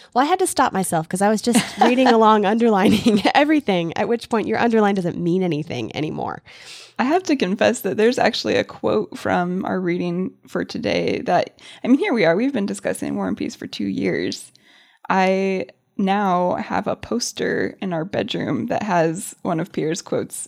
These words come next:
Speaker 2: from this section
Speaker 1: Oh, I
Speaker 2: on it.
Speaker 1: remember that
Speaker 2: It
Speaker 1: poster. I've actually been
Speaker 2: and
Speaker 1: watching for that quote, knowing that you had that on your wall
Speaker 2: <laughs>
Speaker 1: and wasn't sure where it was gonna come in and could not be more pleased. Which quote is it, Emily?
Speaker 2: So beautiful. All right. Well, it jumps a little ahead, but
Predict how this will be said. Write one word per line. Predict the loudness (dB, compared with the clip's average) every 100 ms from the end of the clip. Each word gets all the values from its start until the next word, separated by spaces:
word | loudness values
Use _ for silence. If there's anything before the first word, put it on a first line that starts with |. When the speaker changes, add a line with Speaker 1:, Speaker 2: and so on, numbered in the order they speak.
| -10
Speaker 2:
from | -8
this | -8 -4
section | -6 -6 -6 -6 -6 _ -4 2
Speaker 1:
Oh, | 6
I | 6
Speaker 2:
on |
it. | 4
Speaker 1:
remember | 4 4 4
that | 4 2
Speaker 2:
It |
Speaker 1:
poster. | 2 0 0 0 0 -4 -10 -20 -20 -4
I've | 2
actually | 2 2 0
been | 4 2
Speaker 2:
and | 2
Speaker 1:
watching | 2 2 2 0 0
for | 0
that | 2 0
quote, | 0 0 0 2
knowing | 4 6 6
that | 2
you | 0
had | 0 2
that | 4
on | 2
your | 2 2
wall | 2 2 -2 _ _ -20 -20
Speaker 2:
<laughs> | _ -14 -2
Speaker 1:
and | 0 0 -2 2
wasn't | 2 2
sure | 0 2
where | 2
it | 0
was | -2
gonna | -2
come | -2 -2
in | 0 0 -4 -4
and | -4 -4 _
could | -4 0
not | 0 0
be | -2
more | -4 -6
pleased. | -12 -8 -6 -6 -8 -14 _ _
Which | -2 2
quote | 2 4
is | 2 2
it, | -2
Emily? | -2 -4 -2
Speaker 2:
So | 0 2 4
beautiful. | 2 2 0 0 0
All | 0 0
right. | 0 0
Well, | 2 4 4
it | 4
jumps | 6 6 4
a |
little | 0 2 2
ahead, | 2 2 0 -2 0
but | 2 2 0